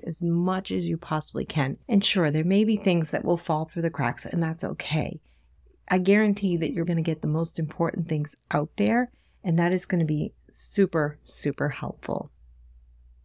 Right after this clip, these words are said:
I've been doing this process, but I'm really gonna amp it up.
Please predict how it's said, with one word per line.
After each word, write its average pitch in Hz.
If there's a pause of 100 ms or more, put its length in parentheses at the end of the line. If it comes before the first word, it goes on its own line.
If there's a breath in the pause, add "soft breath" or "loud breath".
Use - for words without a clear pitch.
(260)
I've 165
been 220
doing 190
this 156
process, 147
but 151
I'm 156
really 170
gonna 160
amp 147
it 143
up. -